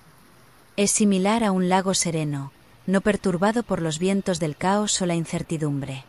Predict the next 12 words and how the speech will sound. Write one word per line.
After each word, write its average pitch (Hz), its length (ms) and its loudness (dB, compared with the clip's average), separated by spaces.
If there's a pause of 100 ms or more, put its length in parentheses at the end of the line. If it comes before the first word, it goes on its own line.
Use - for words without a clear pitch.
(800)
Pero, 175 360 0 (320)
podrías 214 440 2
preguntar, 160 640 -2 (560)
¿Por 185 140 2
qué 233 180 2
es 262 140 -2
tan 214 180 0
crucial 190 480 -2
esta 180 240 -2
paz 175 240 -2
interior? 147 480 -4 (1200)
Bien, 190 420 2